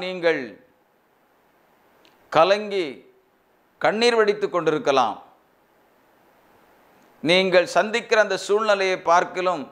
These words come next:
அந்த பிரச்சனையை பார்க்கிலும், அந்த போர்க்களத்தை பார்க்கிலும் தேவன் பெரியவராயிருக்கிறார், அவருடைய வல்லமை பெரியதாக இருக்கிறது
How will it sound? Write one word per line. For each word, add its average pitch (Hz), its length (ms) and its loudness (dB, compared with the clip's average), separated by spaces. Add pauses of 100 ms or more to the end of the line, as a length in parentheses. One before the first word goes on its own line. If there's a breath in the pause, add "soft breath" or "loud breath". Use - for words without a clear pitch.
(1400 soft breath)
அந்த 180 140 2 (160)
பிரச்சனையை 214 500 0 (140)
பார்க்கிலும், 185 520 0 (960 soft breath)
அந்த 190 200 2 (140)
போர்க்களத்தை 208 600 2 (140)
பார்க்கிலும் 175 520 -2 (1120)
தேவன் 220 680 4
பெரியவராயிருக்கிறார், 170 1300 0 (840)
அவருடைய 117 340 -4
வல்லமை 190 400 2 (180)
பெரியதாக 165 440 2 (100)
இருக்கிறது 131 440 -6